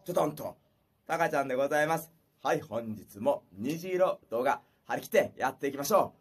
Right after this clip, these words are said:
う。紫色草、超簡単、楽々ヨガ三十選、三十連発の本日、ドーン、八発目でございます。お尻の筋肉が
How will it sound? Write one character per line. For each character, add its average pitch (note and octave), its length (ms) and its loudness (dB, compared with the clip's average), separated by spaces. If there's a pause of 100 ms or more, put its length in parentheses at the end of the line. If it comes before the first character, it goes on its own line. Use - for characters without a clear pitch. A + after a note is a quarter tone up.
(380)
う。 - 20 -10
紫 E3+ 800 0 (180)
色 E3 200 4
草、 D3+ 280 -2 (560)
超 C#4 200 0
簡 A3 180 2
単、 D3+ 220 -2 (380)
楽 F#3+ 360 2
々 F#3+ 160 2
ヨ F#3 180 2
ガ E3 320 4
三 F#3+ 280 -2
十 F#3 80 -2
選、 D#3+ 340 0 (140)
三 F3+ 280 0
十 G3+ 160 -2
連 F#3+ 160 4
発 E3+ 200 -2
の G#3+ 240 2 (100)
本 G3 240 0
日、 G#3+ 260 -2 (200)
ド F#3+ 100 2
ー D3 240 -4
ン、 G#2+ 60 -12 (380)
八 F3 220 -2 (120)
発 E3 260 -2
目 C#3+ 180 -4
で A#2 180 0
ご A2+ 200 0
ざ B2 180 2
い B2 60 0
ま B2+ 140 -4
す。 - 160 -20 (1120)
お B2+ 180 0
尻 A3+ 400 -4
の A3+ 180 -4
筋 G#3 180 -6
肉 D#3 340 -6
が G2 240 -8